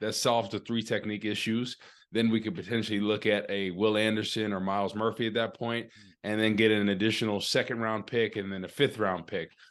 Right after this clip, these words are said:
Speaker 1: So I'd be really cool with that. DeForest Buckner's only twenty-eight years old. He's played in Matt Eberflus's scheme. I mean, he has the size, speed, strength.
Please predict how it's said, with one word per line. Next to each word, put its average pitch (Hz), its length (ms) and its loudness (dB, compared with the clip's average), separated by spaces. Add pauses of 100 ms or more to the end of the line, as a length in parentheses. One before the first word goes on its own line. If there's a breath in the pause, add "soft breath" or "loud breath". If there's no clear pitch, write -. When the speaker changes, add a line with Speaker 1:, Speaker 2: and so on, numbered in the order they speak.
Speaker 1:
So 117 120 0
I'd 147 140 4
be 127 100 4
really 113 280 4
cool 110 200 4
with 101 120 4
that. 87 160 -2
DeForest 113 360 2
Buckner's 104 320 -2
only 95 160 -4
twenty-eight 107 360 0
years 95 220 -4
old. 110 440 4 (260 loud breath)
He's 92 180 -8
played 123 480 4
in 101 140 4
Matt 107 200 4
Eberflus's 104 600 -4
scheme. 120 640 4
I 98 80 -2
mean, 92 180 -4
he 101 120 0
has 87 160 0
the 85 80 -8
size, 123 600 4
speed, 123 380 0
strength. 120 520 -2